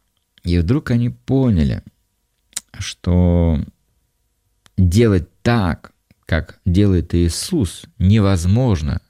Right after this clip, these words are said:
без того, если они не научатся молиться так, как молился Он. И однажды, поняв,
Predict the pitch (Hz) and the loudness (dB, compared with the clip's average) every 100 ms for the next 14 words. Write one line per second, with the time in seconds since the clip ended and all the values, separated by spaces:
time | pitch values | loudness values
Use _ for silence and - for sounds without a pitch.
0 | _ _ - 80 78 95 - - 80 120 | _ _ -12 -6 0 0 -2 -4 -2 0
1 | 160 - - _ _ _ _ - 95 107 | 0 -2 -6 _ _ _ _ -2 0 2
2 | - 87 - 85 104 80 - 82 87 92 | 0 -4 0 0 2 0 -2 0 2 4
3 | 92 80 82 - 73 76 73 - 110 - | 2 0 -4 -4 -2 0 -2 -4 -10 -2
4 | - 156 - _ _ _ _ _ - 90 | -2 -2 -6 _ _ _ _ _ -2 0
5 | 107 - - - 73 67 73 - 87 - | 0 -2 -12 -8 -4 -2 -4 -4 -8 -8
6 | _ 82 69 - - _ _ _ _ _ | _ -4 -4 -4 -16 _ _ _ _ _
7 | - 76 78 85 76 - 92 143 | -4 0 2 2 0 -2 -2 -2